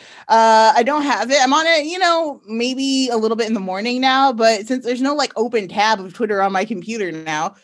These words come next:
uh, it's just gone. I'm like, "Oh, is this also part of the lightness that I feel? Maybe it's not just, uh, new president energy. Maybe it is also, you know,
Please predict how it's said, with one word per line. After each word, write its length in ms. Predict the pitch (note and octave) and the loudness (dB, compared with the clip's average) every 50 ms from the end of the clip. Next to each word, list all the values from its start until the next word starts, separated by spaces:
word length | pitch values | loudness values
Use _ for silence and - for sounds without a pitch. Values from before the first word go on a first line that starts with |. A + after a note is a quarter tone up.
| _ _ _ _ _ - | _ _ _ _ _ 0
uh, 400 | A3+ A3+ A#3 A#3 A#3 A#3 A3 F3+ - _ _ _ _ _ _ - | 2 4 4 4 4 2 2 0 -2 _ _ _ _ _ _ -4
it's 140 | - G4 - | -4 -4 -2
just 140 | G#4 - - | -4 -4 0
gone. 100 | - A#4+ A#4+ | 0 0 2
I'm 80 | G4+ D#4+ | 2 0
like, 100 | C4+ - | 0 -2
"Oh, 420 | - A#4+ B4 - A3+ F#3+ - A3+ _ _ _ _ _ _ _ - | 0 2 2 2 2 2 -2 -4 _ _ _ _ _ _ _ -2
is 140 | D4 - | -2 0
this 240 | B3+ E4+ F#4+ - - - | 0 0 -2 -2 -2 -4
also 300 | A#3+ A#3+ C#4+ C4 F#4 F4 | -2 -2 -2 -2 -4 -4
part 220 | - E4+ D#4 E4 | 0 0 0 0
of 80 | E4 C#4 | 0 -2
the 60 | F#4 F4 | -6 -4
lightness 380 | C#4+ C4+ - D#4 E4+ F4 E4+ | -4 -6 -4 -4 -6 -6 -2
that 140 | D#4 D4+ D4+ | -2 0 2
I 120 | D#4+ F4 | 2 0
feel? 240 | F4 E4 E4+ F4+ G4 | 0 -2 -2 -2 0
Maybe 260 | D#4 D4 C#4+ C#4 D4 | 0 -2 -4 -2 -4
it's 120 | D#4 - - | -6 -4 0
not 300 | C4 C4 D4 C#4 - A3+ A#3 | 0 2 2 0 0 -4 -4
just, 380 | G3 A#3 A#3 A3+ - - - - | 2 2 2 2 0 -4 -4 0
uh, 300 | A3+ G#3+ G#3 G#3 G3+ G3+ | 2 4 4 4 4 2
new 180 | G3+ A3+ A#3+ B3 | 2 0 0 0
president 540 | A#3+ - C4 A#3+ A#3+ A3 A3 G3+ G3 G3 G3 G3 | -2 0 0 0 0 0 -2 -4 -6 -8 -6 -6
energy. 640 | G3+ G#3+ G3+ G3 G#3+ F3 G3 F#3 F3+ F#3+ G#3+ G#3+ _ _ _ _ _ - | -6 -4 -4 -4 -6 -6 -8 -8 -8 -8 -10 -12 _ _ _ _ _ -2
Maybe 260 | A3+ A#3 A#3+ A3+ B3 A#3+ | 0 0 0 0 -2 -2
it 80 | A#3 | -2
is 140 | A#3 G#3+ G#3+ | -2 -2 -2
also, 760 | - A#3 A#3 B3 A#3+ - - A#3 G#3 G3+ G#3+ G#3+ G3+ F#3 - - _ | -2 -2 -2 -2 -2 -4 -4 0 0 2 2 2 0 -2 -6 -10 _
you 180 | B3 A3+ A3+ | -6 -4 -2
know, 400 | A3+ G#3+ G#3 G#3+ G#3+ A3 A#3+ A3+ | 0 0 0 0 0 -2 -4 -6